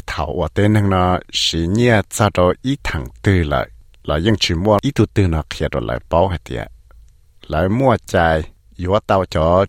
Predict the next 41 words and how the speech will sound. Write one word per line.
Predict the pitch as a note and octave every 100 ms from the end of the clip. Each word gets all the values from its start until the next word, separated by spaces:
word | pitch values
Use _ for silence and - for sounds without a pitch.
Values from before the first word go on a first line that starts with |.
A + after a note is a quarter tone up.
| -
chua | - - B2 A2 F#2
phăng | - A2+
gì | G#2 A2 F#2+
đồ | F2 D2+
cho | G2+
là | E2
chỉ | - - C#2+
là | C2 C2
mua | C#2 B2+ G#2+
trái | - D#2
một | C#2
chỉ | C2 -
tôi | - C#2+
chỉ | -
cái | -
khó | - D2+
mò | C#2+ F2+ D#2+
phăng | - F2
gì | F2 E2 -
đồ. | E2+ D2 A#1+ - - - - - - - - - - - - - - - - - - - - - - -
Vì | - E2+
đó | G#2
có | F#2+
thể | - F#2+
những | G#2 B2+ A#2+ - - -
bỏ | F#2 C#2 D#2
tao | F#2 F#2+
hay | F#2
thì | F#2
mua | F2+ B2 A#2+ A2+ G2+
tên | - A#2
năng | A#2
ở | E2+ -
lại | F2 E2+
trong | - B2
lần | B2+ A2
đầu | F2+
tụ | D#2+ D#2+
nó | D2+
những | E2+ G2 A2+
mua | A2+ G2+